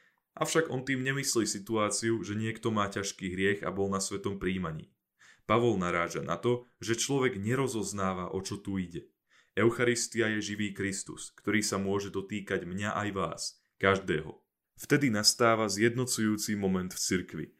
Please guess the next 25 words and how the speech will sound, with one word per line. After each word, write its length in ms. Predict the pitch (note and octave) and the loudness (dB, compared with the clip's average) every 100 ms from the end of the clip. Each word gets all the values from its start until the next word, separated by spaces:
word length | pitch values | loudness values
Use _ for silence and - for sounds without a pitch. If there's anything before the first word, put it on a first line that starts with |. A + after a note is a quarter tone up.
| _ | _
Vytvárame 760 | F#2 G2+ G2 G#2+ G2 G2 F#2 F2+ | -4 -4 0 2 4 4 2 0
jedno 200 | F2+ F#2 | 0 -2
spoločenstvo, 960 | F2 - F#2 E2+ - D2 - D#2+ - - _ | -4 -2 0 2 0 -4 -4 -4 -6 -8 _
Kristovo 560 | - G2+ G#2 - A2+ G#2+ | -4 0 0 2 2 2
mystické 680 | F#2+ F2+ - F2+ - E2+ D#2+ | 2 0 -2 -2 0 0 0
telo. 360 | - D#2 D2+ _ _ _ _ _ _ _ - - - | -2 -6 -8 _ _ _ _ _ _ _ -20 -20 2
Lenže 320 | G2 G2+ G2 | 4 4 2
keď 140 | G2+ G2 | 2 2
sa 160 | F#2+ | 2
napríklad 480 | F#2+ - A2 - F#2+ | 0 0 -4 0 0
niekto 400 | F#2 F#2 - F#2 | 0 -4 -2 -4
nechce 240 | F2+ - | -2 -4
zmieriť, 640 | F2 E2+ E2 D#2+ F#2+ G2 - _ _ | -6 -6 -4 -2 -2 -6 -16 _ _
odpustiť, 880 | G2 - G#2 G2 - G2+ - _ - | 2 2 0 -2 -2 -4 -6 _ 2
oľutovať, 640 | F#2 F#2+ G2+ G2 A2 - _ _ _ - | 4 4 2 2 0 -2 _ _ _ -4
nechce 280 | G2+ - A#2+ | -2 0 0
byť 120 | F#2+ | 0
súčasťou 560 | - G#2 G2 G2 - F#2+ | -2 -2 -2 -4 -2 -4
tohto 320 | F#2 F#2 - | -2 -2 -4
Kristovho 560 | F2 G#2 G#2 - G2 E2+ | -4 -2 -2 2 2 2
mystického 640 | E2+ - F#2 - F#2 E2+ D#2+ | -4 -4 -4 -2 0 0 0
tela, 320 | F#2 G2 A2 - _ _ | 0 0 0 -6 _ _
tak 240 | - A#2+ - | -2 -2 2
to 80 | A#2 | 2
nefunguje. 640 | A2 - F2+ E2 D#2 D#2 | 2 -2 -6 -2 -2 -2